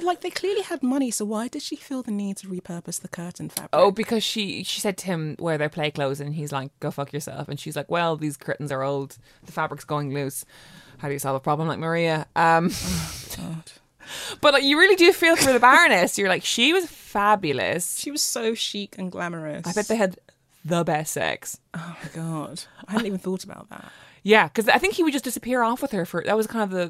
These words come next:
Speaker 2: the inf-, inferring thing, wasn't it? That he would fuck off with her to the continent for a few weeks, then he'd come back for a bit, and he'd fuck off with
Speaker 1: God,
Speaker 2: her
Speaker 1: and then
Speaker 2: again.
Speaker 1: he just divorced, um, not divorced, and then he
Speaker 2: Broke off the engagement.
Speaker 1: That's fucking cold.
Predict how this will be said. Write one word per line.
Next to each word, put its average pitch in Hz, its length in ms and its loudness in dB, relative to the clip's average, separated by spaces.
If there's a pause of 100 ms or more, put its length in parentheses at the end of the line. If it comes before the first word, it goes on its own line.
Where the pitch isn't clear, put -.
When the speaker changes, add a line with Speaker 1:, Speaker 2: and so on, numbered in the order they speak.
Speaker 2:
the 175 80 -4
inf-, 170 380 -6
inferring 165 680 -6
thing, 156 140 -10
wasn't 165 240 -4
it? 131 80 -8
That 139 200 -6 (300)
he 185 100 -8
would 175 120 -2
fuck 208 160 4
off 202 160 2
with 190 100 -4
her 196 80 -2
to 180 80 -8
the 180 60 -6
continent 175 440 -4
for - 140 -8
a - 40 -6
few 147 180 -4
weeks, 139 200 -2
then 151 120 -4
he'd 147 120 -6
come 156 160 -6
back 139 200 -4
for - 100 -10
a 143 60 -6
bit, 139 200 -6
and 151 120 -6
he'd 143 80 -6
fuck - 200 -6
off 143 200 -4
with 285 80 -4
Speaker 1:
God, 294 80 -4
Speaker 2:
her 294 60 -4
Speaker 1:
and 262 80 -4
then 277 80 0
Speaker 2:
again. 277 100 2
Speaker 1:
he 277 220 0
just - 420 -8
divorced, 208 760 -8
um, 196 140 -2 (120)
not 190 160 -8
divorced, 160 460 -10 (140)
and 190 100 -6
then 190 100 -8
he 196 360 -10 (180)
Speaker 2:
Broke 180 160 -6
off 180 160 -8
the 185 80 -8
engagement. 185 480 -8 (840)
Speaker 1:
That's - 160 -12
fucking 170 460 -14
cold. 156 580 -16